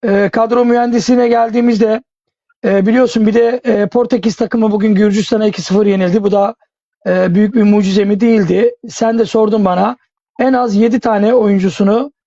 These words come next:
e, Portekiz sahaya sürmemişti bizim maçtaki, e, kadrodan.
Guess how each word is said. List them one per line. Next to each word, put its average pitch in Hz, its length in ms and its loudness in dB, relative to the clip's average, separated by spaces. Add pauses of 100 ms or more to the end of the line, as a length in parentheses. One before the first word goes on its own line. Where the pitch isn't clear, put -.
(260)
e, 185 140 0
Portekiz 233 500 -2
sahaya 208 320 0
sürmemişti 180 540 -2
bizim 202 260 0
maçtaki, 190 640 -2 (480)
e, 185 100 -4
kadrodan. 196 600 -2